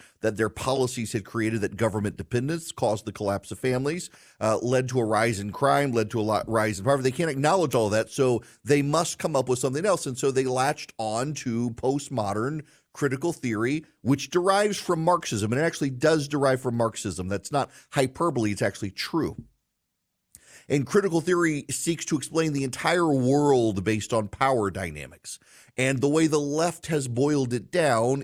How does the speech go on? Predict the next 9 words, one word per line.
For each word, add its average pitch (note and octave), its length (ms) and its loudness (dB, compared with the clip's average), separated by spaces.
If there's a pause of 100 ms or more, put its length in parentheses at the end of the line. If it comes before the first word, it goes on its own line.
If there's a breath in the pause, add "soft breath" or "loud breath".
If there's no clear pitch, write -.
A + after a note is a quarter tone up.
is B2 280 0
the C3+ 100 -2
power E3+ 560 0
dynamic C3 640 0
mostly F#3+ 960 0
of D3+ 300 2
race D3 480 -2
and G2+ 140 -2
ethnicity. G#2 640 -8